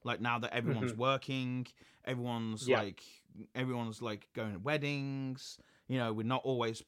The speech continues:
Speaker 1: we're not always partying, but, like, when we get that chance, you know, it's, you know, like, it was, yeah, it's, it was like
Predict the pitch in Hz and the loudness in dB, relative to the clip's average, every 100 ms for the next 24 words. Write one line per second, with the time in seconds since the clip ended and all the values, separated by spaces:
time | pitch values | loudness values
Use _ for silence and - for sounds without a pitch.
0 | - 131 123 127 110 101 - 143 139 139 | -6 -2 0 0 -2 -2 0 0 0 -2
1 | 131 131 - - - 127 117 123 110 131 | -4 -4 -8 -12 0 2 2 0 0 0
2 | 135 120 127 - - 131 131 - - - | -2 -2 -4 -2 0 0 0 -6 -8 -10
3 | _ _ _ _ _ _ - 147 120 107 | _ _ _ _ _ _ -2 0 2 0
4 | 104 - _ _ _ - 123 110 - - | -2 -10 _ _ _ -6 -4 -2 -4 -6
5 | - - 131 101 - 98 110 98 - - | -8 -6 -4 -4 -6 -4 -2 -4 -10 -20
6 | _ _ _ _ _ _ _ _ - - | _ _ _ _ _ _ _ _ -20 -20
7 | _ - 135 - - - - - - - | _ -16 -12 -12 -16 -16 -14 -14 -20 -20
8 | - _ _ - 156 110 - _ _ _ | -20 _ _ -2 2 2 0 _ _ _
9 | 151 151 - 151 143 127 135 123 | 2 2 2 2 2 4 4 4